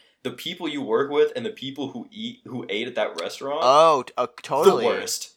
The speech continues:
Speaker 1: The worst. 'Cause, like,
Speaker 2: Yeah.
Speaker 1: it's not, like, we went to a very posh private school in Annapolis,
Speaker 2: Yeah,
Speaker 1: Maryland. We
Speaker 2: right,
Speaker 1: had a
Speaker 2: right.
Speaker 1: certain type of people that went to our school and that we interacted with on a regular basis. Even my other schools in, like, Virginia and Washington State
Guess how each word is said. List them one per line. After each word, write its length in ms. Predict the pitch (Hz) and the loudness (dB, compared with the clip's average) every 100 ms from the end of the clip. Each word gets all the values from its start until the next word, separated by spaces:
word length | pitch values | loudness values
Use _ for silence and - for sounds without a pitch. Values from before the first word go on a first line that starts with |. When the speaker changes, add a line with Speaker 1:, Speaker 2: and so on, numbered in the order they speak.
| _ | _
Speaker 1:
The 100 | 139 | -2
worst. 360 | 131 117 - 104 | 0 -2 -6 -4
'Cause, 60 | 110 | 2
like, 80 | 120 | 4
Speaker 2:
Yeah. 320 | 117 104 98 _ - | 4 2 -2 _ -4
Speaker 1:
it's 140 | 180 180 | -4 -2
not, 200 | 135 135 | -4 -2
like, 280 | 131 - _ | -4 -6 _
we 100 | 156 | -8
went 180 | 151 135 | -6 -6
to 160 | - 123 | -6 -6
a 80 | - | -6
very 360 | - 117 110 101 | -2 0 0 -2
posh 560 | - - 101 110 113 - | -14 -6 -4 -2 -4 -8
private 420 | - 110 104 98 | -4 -2 -2 -4
school 320 | - 110 95 92 | -10 -10 -10 -10
in 100 | 98 | -10
Annapolis, 500 | 92 95 98 98 95 | -8 -8 -8 -10 -8
Speaker 2:
Yeah, 180 | 98 | -6
Speaker 1:
Maryland. 280 | 90 87 98 | -4 -6 -8
We 80 | 120 | -4
Speaker 2:
right, 60 | 143 | 0
Speaker 1:
had 100 | 113 | 0
a 40 | |
Speaker 2:
right. 40 | |
Speaker 1:
certain 520 | 110 127 113 113 104 _ _ _ _ _ - - | -2 -4 -6 -8 -12 _ _ _ _ _ -20 -12
type 300 | - 127 123 | -2 0 0
of 140 | 110 - | -6 -10
people 300 | 117 107 98 | -10 -10 -8
that 220 | 92 - | -8 -8
went 200 | 101 90 | -8 -8
to 100 | - 92 | -6 -6
our 160 | 87 | -6
school 260 | - 120 107 | -10 -8 -8
and 60 | |
that 60 | 95 | -6
we 140 | 92 | -8
interacted 360 | 101 92 107 107 | -8 -2 -2 -4
with 120 | 98 | -8
on 80 | 95 | -10
a 40 | 92 | -10
regular 260 | 87 87 | -12 -12
basis. 540 | - 110 123 98 87 - | -8 -6 -6 -8 -12 -10
Even 180 | 165 185 | -8 -4
my 140 | 117 - | -4 -2
other 280 | 120 117 | -4 -6
schools 480 | 101 - 92 76 - | -12 -14 -14 -14 -16
in, 160 | 101 98 | -16 -12
like, 300 | 95 90 - | -12 -12 -14
Virginia 580 | 101 101 98 98 92 85 | -16 -14 -14 -12 -10 -12
and 100 | 92 | -12
Washington 480 | 80 - - - 95 | -12 -12 -18 -20 -16
State 480 | - 110 98 - | -10 -6 -6 -8